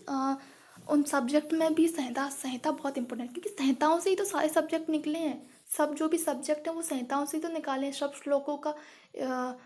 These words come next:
उनको बस के-, कैटेगराइज कर दिया कि यार ये स्त्री, स्त्री रोग के शरीर है, ये वो है, ये औषधि के बारे में है श्लोक, ये श्लोक शरीर क्रिया के बारे में, ये एनाटॉमी के बारे में,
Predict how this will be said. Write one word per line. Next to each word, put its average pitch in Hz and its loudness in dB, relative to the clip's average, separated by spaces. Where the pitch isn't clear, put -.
उनको 294 2
बस 330 2
के-, - -6
कैटेगराइज 302 6
कर 262 2
दिया 247 0
कि 254 0
यार 277 0
ये 269 0
स्त्री, 277 -6
स्त्री 277 -8
रोग 277 0
के 285 0
शरीर 262 -2
है, 269 -4
ये 262 -4
वो 254 -4
है, 254 -4
ये 254 0
औषधि 262 -2
के 269 -2
बारे 254 -2
में 254 -4
है 254 -8
श्लोक, 254 -6
ये 262 0
श्लोक 262 2
शरीर 254 0
क्रिया 262 2
के 262 -2
बारे 247 -2
में, 247 -2
ये 247 0
एनाटॉमी 247 -2
के 247 -4
बारे 240 -6
में, 240 -10